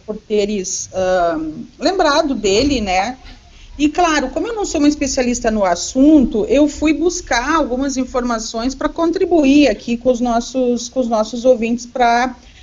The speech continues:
qualificar esse debate, que eu acho que é muito importante. E aí, eh, eu queria já fazer uma indicação de uma live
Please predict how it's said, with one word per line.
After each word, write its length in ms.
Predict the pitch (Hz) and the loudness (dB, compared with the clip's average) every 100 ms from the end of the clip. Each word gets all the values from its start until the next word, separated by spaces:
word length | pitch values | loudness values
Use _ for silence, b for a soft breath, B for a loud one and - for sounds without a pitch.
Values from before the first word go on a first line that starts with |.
| b | b
qualificar 720 | - 277 359 370 349 - 269 | -2 2 2 2 -2 0 2
esse 220 | 294 294 285 | 2 0 0
debate, 520 | 294 240 196 196 - | 2 2 0 0 -2
que 120 | 226 | -2
eu 40 | |
acho 160 | 202 - | 0 0
que 80 | 254 | -4
é 40 | |
muito 220 | 220 220 240 | -4 -2 0
importante. 760 | 233 240 - 170 151 - - b b b b b b - | 2 0 0 -4 -4 -8 -14 b b b b b b 0
E 120 | 302 | 6
aí, 540 | 330 339 370 415 370 - | 8 8 6 6 6 6
eh, 500 | 262 262 262 233 254 | 6 8 6 6 4
eu 80 | |
queria 380 | 269 269 277 277 | 4 2 6 6
já 160 | 247 247 | 4 2
fazer 220 | 254 233 | 0 -2
uma 120 | 233 | -2
indicação 920 | 226 - - 202 - - 254 277 240 208 | -2 -4 -2 0 0 2 4 4 2 0
de 120 | 220 | -2
uma 220 | 226 196 | 0 2
live 880 | 185 175 202 262 262 208 180 151 | 2 2 0 2 2 0 -4 -8